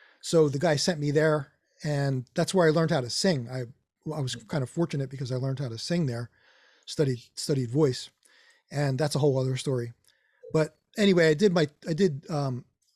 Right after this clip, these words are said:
one year there, and the deal was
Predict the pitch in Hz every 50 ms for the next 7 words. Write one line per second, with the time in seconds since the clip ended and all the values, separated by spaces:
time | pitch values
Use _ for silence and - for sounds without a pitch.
0 | _ - 151 190 196 185 175 175 160 147 135 127 127 123 120 110 - _ _ _
1 | _ _ _ _ _ _ _ _ _ _ _ _ _ 143 147 147 151 135 135 190
2 | 208 185 175 170 160 156 151 147 135 - - - -